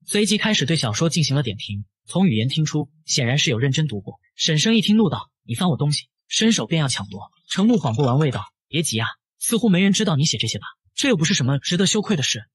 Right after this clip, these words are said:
为什么？是不想告诉，还是不敢告诉？”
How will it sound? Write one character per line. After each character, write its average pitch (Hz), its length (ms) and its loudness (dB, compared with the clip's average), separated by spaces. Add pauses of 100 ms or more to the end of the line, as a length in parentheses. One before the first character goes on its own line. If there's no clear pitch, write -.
为 254 160 0
什 - 80 -2
么？ 107 120 -8 (240)
是 - 200 -2
不 180 80 2
想 113 140 -2
告 123 160 0
诉， - 100 -6 (300)
还 - 180 -4
是 - 220 -2 (180)
不 202 100 -2
敢 110 140 -2
告 120 200 -2
诉？” - 180 -8